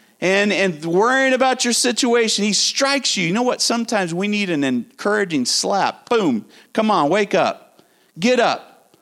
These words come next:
Stop, stop rolling around in your self-pity. He strikes,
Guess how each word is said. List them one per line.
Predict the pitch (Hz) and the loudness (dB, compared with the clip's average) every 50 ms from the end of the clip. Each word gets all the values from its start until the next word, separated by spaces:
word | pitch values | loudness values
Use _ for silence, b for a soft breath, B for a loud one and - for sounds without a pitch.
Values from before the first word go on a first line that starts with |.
| _ _ _ - | _ _ _ -8
Stop, | - - - 214 214 220 190 - - | -6 -2 0 0 0 0 -2 -4 -6
stop | - - 240 226 226 226 - | -2 0 2 0 0 2 2
rolling | 220 208 214 220 214 202 | 2 2 4 4 2 2
around | 196 185 175 175 170 170 | 2 2 2 2 2 2
in | 160 156 | 2 2
your | 151 151 151 | 2 2 2
self-pity. | 147 - - 170 156 131 - - 170 170 185 220 214 214 - - - | 2 2 2 2 2 0 0 0 0 2 2 2 0 -4 -6 -8 -6
He | 170 | -4
strikes, | 151 - - - 240 226 - - - | -4 -2 0 2 0 0 0 -4 -6